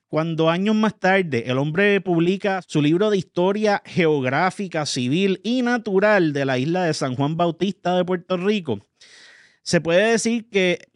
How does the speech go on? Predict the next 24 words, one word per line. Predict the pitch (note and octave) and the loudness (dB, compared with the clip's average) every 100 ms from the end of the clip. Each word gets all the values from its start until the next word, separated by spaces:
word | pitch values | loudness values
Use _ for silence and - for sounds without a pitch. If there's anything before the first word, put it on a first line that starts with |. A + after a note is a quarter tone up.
| _ - | _ -10
esto | D3 - | -6 0
es | G#3+ | 2
un | A3 G3+ C#3+ | 2 2 0
muy | D3 G#3+ | 2 4
buen | B3 A3+ A3 | 4 2 2
punto | - A3+ B3 A3 | 0 0 2 2
de | F#3+ | 2
arranque | D#3+ F3+ A#3 A#3 F#3+ | 2 0 0 0 -2
para | D#3 C3 C#3 C#3+ C3+ B2+ | -2 -6 -2 0 2 0
todo | A#2+ D#3+ | 0 0
aquel | F#3+ F3 F#3 | 0 0 -2
que | G3 F#3 | -2 -4
quiera | D3+ D3+ | -2 -2
conocer | F3+ F#3 D#3+ | -2 -2 -2
la | F#3 | 0
historiografía | G3+ - F3 D3+ D3 C#3 C#3 B2+ A#2 - F#3+ G#3 | -2 -2 -4 -2 -2 -2 -2 -4 -6 -6 -2 0
puertorriqueña | C#3+ C3+ C#3 B2+ C3 A#2+ E3 G#3+ F3 D3+ | 0 -4 -6 -6 -4 -2 -2 0 -2 -2
del | C3+ C3+ | -4 -6
siglo | B2+ - B2 C#3+ | -4 -6 -6 -4
dieciocho. | E3+ C#3+ A2+ G#2 E3+ G3+ - D#2+ _ _ - _ - - - - | -4 -4 -6 -4 -4 -4 -8 -16 _ _ -20 _ -20 -20 -20 -14
En | - E3 | -8 -2
cuanto | G3 F#3+ F3 F3+ | 0 0 2 0
a | |
Camuy, | F3+ F3 F#3 A#3+ A#3+ E3 D#3+ | 2 2 4 4 4 2 -2